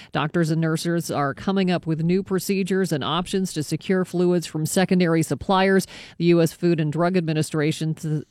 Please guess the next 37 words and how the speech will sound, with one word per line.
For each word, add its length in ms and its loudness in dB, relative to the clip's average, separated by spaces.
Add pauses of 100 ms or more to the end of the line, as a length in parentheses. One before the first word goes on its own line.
thinks 320 -4 (120)
that 260 -2
shortages 640 0
of 200 0
supplies 560 2
will 140 4
begin 340 0
to 120 -4
ease 320 0
over 180 2
the 100 0
next 240 -2
few 220 0
weeks, 360 2
but 180 2
it 120 0
acknowledges 640 0
the 100 0
situation 640 0
at 120 -4
plants 340 -4
in 100 -2
Puerto 280 -2
Rico 340 2
remains 420 -2
fragile. 580 0 (400)
More 160 6
cases 440 2
of 80 4
the 60 0
flu 300 4
being 240 2
reported 420 0
here 180 0
in 80 0
Allegheny 480 0
County. 280 -2